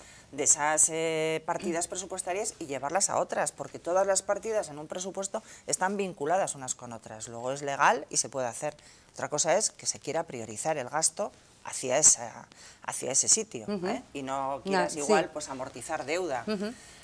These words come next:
Speaker 1: Eh,
Speaker 2: Eh, en ese presupuesto que se va a aprobar seguramente el día veintitrés, eh, no, hay cosas que no gustan a los socialistas, pero como acaba de decir, en un ejercicio de responsabilidad van a dar,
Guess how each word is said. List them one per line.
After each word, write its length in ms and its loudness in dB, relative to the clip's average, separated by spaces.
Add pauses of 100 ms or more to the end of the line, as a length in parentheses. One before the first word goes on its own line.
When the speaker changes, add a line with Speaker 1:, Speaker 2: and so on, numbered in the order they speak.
(220)
Speaker 1:
Eh, 280 4
Speaker 2:
Eh, 100 -6
en 140 0
ese 120 0
presupuesto 480 0
que 320 6
se 200 0
va 80 10
a 20 10
aprobar 340 10
seguramente 460 4
el 60 2
día 100 6
veintitrés, 640 4 (260)
eh, 160 6
no, 340 8
hay 120 10
cosas 260 2
que 140 0
no 160 6
gustan 360 0
a 60 4
los 100 0
socialistas, 540 4
pero 220 4
como 180 4
acaba 220 10
de 80 10
decir, 320 4
en 80 4
un 100 4
ejercicio 400 4
de 60 10
responsabilidad 760 4 (400)
van 280 8
a 60 8
dar, 220 8